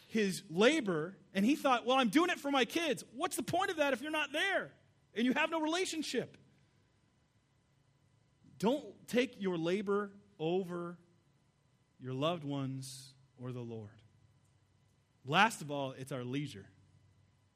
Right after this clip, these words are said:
It's our leisure. Now, the problem, though, that many of us have is that we have taken leisure and moved it up a few notches in our priority list and put it over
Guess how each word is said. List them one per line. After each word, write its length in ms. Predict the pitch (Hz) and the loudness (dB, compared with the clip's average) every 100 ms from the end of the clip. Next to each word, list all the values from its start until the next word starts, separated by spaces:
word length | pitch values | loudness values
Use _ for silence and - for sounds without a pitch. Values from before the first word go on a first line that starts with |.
| _ _ _ _ _ _ _ - | _ _ _ _ _ _ _ -16
It's 100 | - | -10
our 160 | 135 | -8
leisure. 420 | 127 135 127 98 - - - _ _ _ _ - - | -4 -4 -6 -10 -18 -20 -20 _ _ _ _ -20 -12
Now, 120 | 127 | -10
the 60 | |
problem, 420 | 135 160 180 208 190 | -8 -4 -4 -2 -4
though, 120 | 185 | -4
that 80 | 170 | -4
many 160 | 165 | -4
of 80 | 190 | -4
us 120 | 170 | -6
have 260 | 180 139 - _ _ _ _ 143 | -10 -10 -14 _ _ _ _ -12
is 100 | 139 | -6
that 160 | 147 | -4
we 140 | 143 175 | 2 2
have 140 | 156 | 2
taken 380 | 175 165 147 131 | -2 -4 -4 -4
leisure 480 | 180 190 131 113 107 - _ _ _ _ _ _ _ _ _ _ _ _ _ | -2 -2 -6 -8 -12 -20 _ _ _ _ _ _ _ _ _ _ _ _ _
and 100 | 147 | -6
moved 180 | 156 165 | -2 -2
it 100 | 147 | 0
up 140 | 170 170 | 0 -2
a 60 | |
few 180 | 131 156 | -6 -4
notches 520 | 143 139 139 139 120 | -2 -4 -6 -8 -8
in 80 | 139 | -8
our 100 | 135 | -8
priority 500 | - 139 151 165 139 | -6 -4 -2 -2 -4
list 440 | 127 123 113 - - _ - - | -4 -6 -8 -14 -20 _ -20 -12
and 180 | 135 143 | -10 -6
put 180 | 156 143 | -4 -4
it 140 | 131 - | -6 -10
over 520 | 135 147 147 139 131 | -6 -4 -4 -6 -8